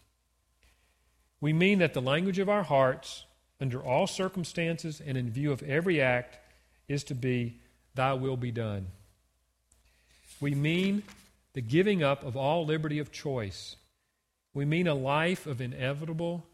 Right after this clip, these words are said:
obedience. To a soul ignorant of God, this may look hard, but to those who know him, it is the happiest and most restful of lives.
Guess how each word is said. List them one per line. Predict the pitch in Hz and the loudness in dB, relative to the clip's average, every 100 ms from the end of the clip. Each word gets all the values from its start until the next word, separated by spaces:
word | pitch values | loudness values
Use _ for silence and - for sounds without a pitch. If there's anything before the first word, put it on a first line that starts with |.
| - | -10
obedience. | 131 123 131 120 98 - - - _ _ _ _ _ _ _ _ _ _ _ _ _ _ _ - _ _ - | -8 -4 -4 -4 -6 -12 -18 -20 _ _ _ _ _ _ _ _ _ _ _ _ _ _ _ -20 _ _ -6
To | 156 | -4
a | |
soul | - - 196 214 | -2 4 6 6
ignorant | 185 160 180 175 | 4 2 2 0
of | 147 | 2
God, | 151 156 196 160 | 4 6 6 2
this | - 185 | 0 0
may | 175 | 2
look | 170 185 | 2 -2
hard, | - 180 202 175 107 95 - _ _ _ _ _ _ _ - | -4 -4 -2 0 -2 -6 -12 _ _ _ _ _ _ _ -6
but | 151 | -4
to | 156 | -2
those | 127 143 180 208 - | 4 6 6 2 -2
who | 143 | 0
know | 135 190 247 | 2 2 2
him, | 143 127 135 175 - _ _ _ | 2 2 0 -4 -10 _ _ _
it | 151 | -6
is | 156 | -4
the | 139 | -4
happiest | 107 151 156 160 220 233 - - _ _ _ | -2 2 2 0 -4 -4 -8 -18 _ _ _
and | 139 | -6
most | 127 123 - | -4 -4 -4
restful | 120 135 - - 160 | -4 -4 -6 -6 -6
of | 135 | -4
lives. | 127 123 107 98 90 | -4 -4 -6 -8 -12